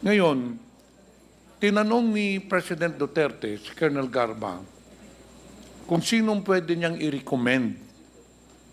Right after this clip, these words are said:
Kung meron ba siyang kilala na may rekomenda to head the said team or task force.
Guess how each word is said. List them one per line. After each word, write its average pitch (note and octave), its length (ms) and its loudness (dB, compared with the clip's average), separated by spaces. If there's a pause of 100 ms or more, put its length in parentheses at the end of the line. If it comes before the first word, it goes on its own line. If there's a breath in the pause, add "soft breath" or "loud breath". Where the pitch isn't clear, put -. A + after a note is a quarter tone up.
(420)
Kung B2+ 140 2
meron D3+ 320 2
ba D3+ 100 2
siyang C#3 240 -4
kilala C#3 640 0 (840)
na C3 320 2
may C#3 240 0
rekomenda C3+ 800 0 (800)
to E3+ 160 2
head F3+ 240 2 (160)
the D#3+ 180 -2
said D3+ 460 0 (240)
team D3+ 340 2
or C#3 140 0 (100)
task C3 380 0
force. - 560 0